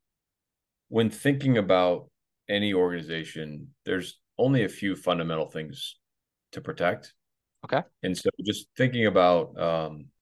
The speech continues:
Speaker 1: you know, no matter what type of organization you are or what size you are, what,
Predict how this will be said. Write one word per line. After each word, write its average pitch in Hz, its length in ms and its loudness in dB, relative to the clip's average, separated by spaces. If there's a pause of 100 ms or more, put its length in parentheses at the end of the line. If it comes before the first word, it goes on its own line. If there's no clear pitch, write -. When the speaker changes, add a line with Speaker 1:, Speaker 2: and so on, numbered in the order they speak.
(1400)
Speaker 1:
you - 80 -4
know, 82 120 -4 (800)
no 110 120 4
matter 107 600 6 (760)
what 104 220 4
type 113 180 2
of 104 80 -4
organization 92 500 -2
you 85 160 -2
are 80 340 2
or 69 40 -6
what 80 200 -4
size 87 340 4
you 78 140 -6
are, 78 240 -2
what, 82 220 -2